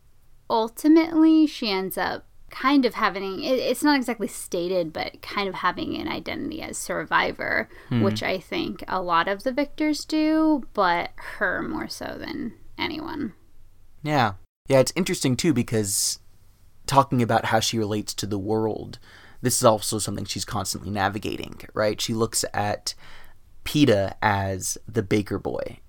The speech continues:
Speaker 2: as not from the scene. Like, he is different from her identity in
Speaker 1: Yep.
Speaker 2: these very important ways to her. And she looks at the other tributes as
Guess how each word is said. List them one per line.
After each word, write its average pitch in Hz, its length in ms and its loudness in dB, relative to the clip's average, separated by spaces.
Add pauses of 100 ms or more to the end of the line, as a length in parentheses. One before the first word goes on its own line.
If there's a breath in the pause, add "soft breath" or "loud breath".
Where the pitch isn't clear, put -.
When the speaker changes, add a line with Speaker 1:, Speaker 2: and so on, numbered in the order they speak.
Speaker 2:
as 101 520 0
not 113 360 4
from 101 220 0
the - 80 -8
scene. - 520 -6 (160)
Like, 98 240 -4
he 117 320 2
is 101 280 -2 (100)
different 131 380 4
from 107 160 -2
her 104 200 2
identity 73 640 -2
in 110 120 -2
Speaker 1:
Yep. 104 120 0
Speaker 2:
these 110 140 -4
very 107 260 4
important 101 480 -2
ways 98 600 -2
to 110 220 0
her. - 340 -4 (600 loud breath)
And 101 520 2
she - 200 2
looks 107 300 2 (100)
at 104 300 4
the 107 180 0
other 113 220 2
tributes 117 640 2 (100)
as 104 440 -2